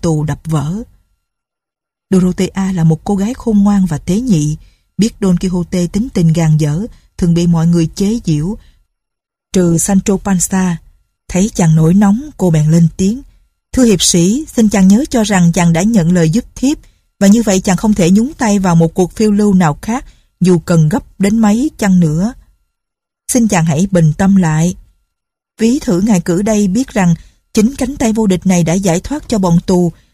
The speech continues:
chắc chắn ngài ấy sẽ khâu ba mũi kim vào mồm và cắn ba lần vào lưỡi, chứ không khi nào lại thốt ra những lời có phương hại đến uy danh của chàng."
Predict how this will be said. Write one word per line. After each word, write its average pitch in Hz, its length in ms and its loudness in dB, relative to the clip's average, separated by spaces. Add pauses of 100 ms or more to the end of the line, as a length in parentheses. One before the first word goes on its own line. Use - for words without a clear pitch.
(140)
chắc - 220 -10
chắn 233 220 0
ngài 202 160 0
ấy 196 220 -2
sẽ 170 280 -2
khâu 190 240 -2
ba 185 200 0
mũi 170 180 2 (120)
kim 196 300 2
vào 165 200 -2
mồm 160 300 2 (300)
và 196 140 2
cắn 233 380 -4
ba 214 140 0
lần 175 260 2
vào 156 160 0
lưỡi, 156 320 0 (320)
chứ 302 100 -2
không 233 220 -4
khi 233 120 0
nào 196 200 2
lại 160 200 0
thốt 254 180 -4
ra 196 200 -4
những 170 220 2
lời 170 260 0
có 196 220 -6
phương 202 280 -2
hại 156 220 0
đến 175 260 0
uy 208 100 0
danh 180 260 0
của 180 220 -2
chàng." 156 360 -2